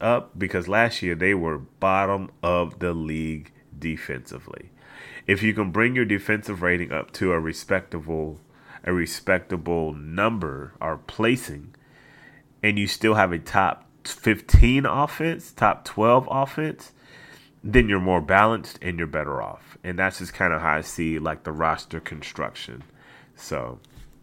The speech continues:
that's kinda how I see it. But, uh, yeah, it wasn't a good loss tonight, but, I mean, you still got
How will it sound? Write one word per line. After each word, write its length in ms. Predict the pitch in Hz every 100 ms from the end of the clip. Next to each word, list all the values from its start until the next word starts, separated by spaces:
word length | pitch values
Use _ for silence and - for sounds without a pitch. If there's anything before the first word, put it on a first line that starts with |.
| - - - - - - - - - -
that's 160 | 87
kinda 220 | - 98 107
how 160 | 104
I 40 | -
see 240 | - 110
it. 180 | - - _ -
But, 260 | - 95 - - - - - -
uh, 380 | 90 87 85 78 - -
yeah, 240 | 120 87
it 80 | 82
wasn't 320 | 120 127 120
a 40 | 110
good 160 | 107
loss 380 | 98 95 95 -
tonight, 480 | 92 87 87 73 - _
but, 460 | 82 90 87 80 - _
I 100 | 90
mean, 300 | 90 85 85
you 100 | 98
still 340 | - - 92 90
got 240 | 85 80